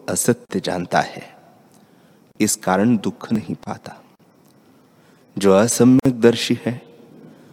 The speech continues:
वह अज्ञान से दुख पाता है। जैसे दिन के अंत में पृथ्वी मंडल शीतल हो जाता है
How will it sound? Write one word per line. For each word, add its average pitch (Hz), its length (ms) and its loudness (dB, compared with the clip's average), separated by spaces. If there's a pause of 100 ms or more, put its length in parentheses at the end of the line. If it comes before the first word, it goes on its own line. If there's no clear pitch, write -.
(260)
वह 120 200 4
अज्ञान 113 560 2
से 127 220 -2
दुख 107 320 -4
पाता - 340 -8
है। - 260 -16 (2250)
जैसे 123 340 4
दिन 123 280 2
के 151 180 0
अंत 98 320 0
में 113 280 -6 (880)
पृथ्वी 131 340 6
मंडल 120 440 2
शीतल 139 460 0
हो - 160 -8
जाता - 280 -10
है - 220 -20